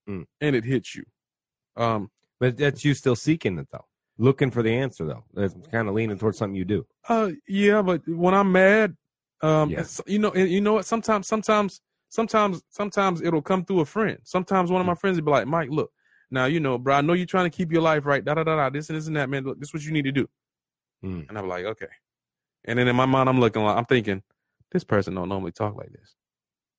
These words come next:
Speaker 2: This person doesn't talk like this." Uh, but it'll, you know, it'll come from somebody that God know I trust.
Speaker 1: Mm. Interesting.
Speaker 2: And 'cause God uses people to get messages out.
Speaker 1: Mike the Messenger.
Speaker 2: Hence Big Mike the Messenger.
Speaker 1: Yeah.
Speaker 2: Right? But I also get messages from you.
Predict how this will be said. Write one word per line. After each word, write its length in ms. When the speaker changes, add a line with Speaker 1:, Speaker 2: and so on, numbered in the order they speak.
Speaker 2:
This 140
person 300
doesn't 180
talk 220
like 180
this." 220
Uh, 60
but 260
it'll, 220
you 60
know, 140
it'll 180
come 220
from 200
somebody 440
that 120
God 300
know 120
I 100
trust. 420
Speaker 1:
Mm. 220
Interesting. 500
Speaker 2:
And 240
'cause 240
God 300
uses 400
people 260
to 60
get 160
messages 440
out. 240
Speaker 1:
Mike 300
the 80
Messenger. 400
Speaker 2:
Hence 160
Big 200
Mike 180
the 60
Messenger. 400
Speaker 1:
Yeah. 220
Speaker 2:
Right? 240
But 200
I 60
also 300
get 160
messages 480
from 200
you. 340